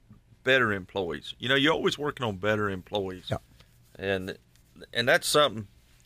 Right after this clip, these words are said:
Speaker 1: even after thirty-two years, we're always looking.
Speaker 2: Yeah.
Speaker 1: And, and what I mean by that is, is 'cause you have a guy walk up to you and he says, "Well, I've done this for the last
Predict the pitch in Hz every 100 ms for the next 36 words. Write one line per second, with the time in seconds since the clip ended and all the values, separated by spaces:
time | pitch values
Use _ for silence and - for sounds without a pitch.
0 | - 127 127 123 - 101 127 120 107 131
1 | 117 110 101 - - _ _ - - -
2 | _ - 98 113 120 120 110 101 - 57
3 | - - - 87 - _ - - - 101
4 | 95 90 _ - _ _ _ _ - _
5 | _ _ - - 107 113 151 135 139 117
6 | 110 131 113 113 107 90 - 113 101 143
7 | 139 117 104 117 113 113 107 113 - -
8 | 104 104 98 - - - - _ _ _
9 | _ _ _ _ _ _ - 92 101 -
10 | 101 92 107 104 110 107 104 104 - 92
11 | 98 101 110 -